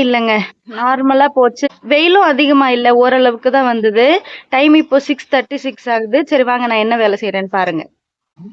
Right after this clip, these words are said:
இப்பதான் ஒலையே வச்சிருக்கேன், ஏன்னா இன்னைக்கும் காலையில அம்மா வேலைக்கு போவாங்க, அதனால கீரை பொரியல்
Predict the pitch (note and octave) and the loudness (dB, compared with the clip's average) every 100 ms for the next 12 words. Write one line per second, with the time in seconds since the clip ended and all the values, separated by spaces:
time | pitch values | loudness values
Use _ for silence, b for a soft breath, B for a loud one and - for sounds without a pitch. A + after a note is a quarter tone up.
0 | A#3+ A#3 B3+ D4 D#4 C4 C4 C#4+ D4+ C#4 | -8 -2 0 2 2 4 4 4 4 2
1 | A#3+ C#4 A#3+ A#3+ A#3 A#3 D4 D4 C#4+ D4 | 2 0 2 0 2 2 2 2 2 4
2 | E4+ D#4 C#4 B3+ C#4 C4 C4 C4 B3+ C4+ | 4 4 4 2 2 2 2 4 4 2
3 | B3 A#3+ A3+ A3 G#3 A#3+ C#4 A#3 A3 A#3 | 2 0 2 2 2 2 2 2 2 2
4 | C4 C4+ B3 B - C#4+ D#4+ E4 C4+ B3+ | 2 0 -2 B -8 -2 0 2 4 4
5 | B3+ | 4